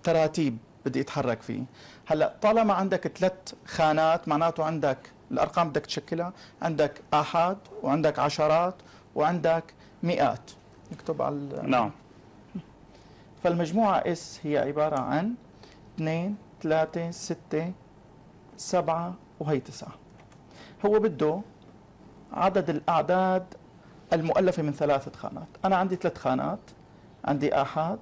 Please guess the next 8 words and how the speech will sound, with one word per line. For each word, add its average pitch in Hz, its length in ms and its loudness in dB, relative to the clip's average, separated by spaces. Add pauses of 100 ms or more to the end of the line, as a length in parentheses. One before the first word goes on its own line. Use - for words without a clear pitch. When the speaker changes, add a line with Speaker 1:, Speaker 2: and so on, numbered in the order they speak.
(160)
Speaker 1:
وعندي 156 260 0
عشرات، 156 540 -2 (280)
وعندي 208 300 0
مئات. - 360 -6 (1500)
هلأ 170 200 4
من 190 120 4
هدول 226 220 4
الأرقام، 139 600 2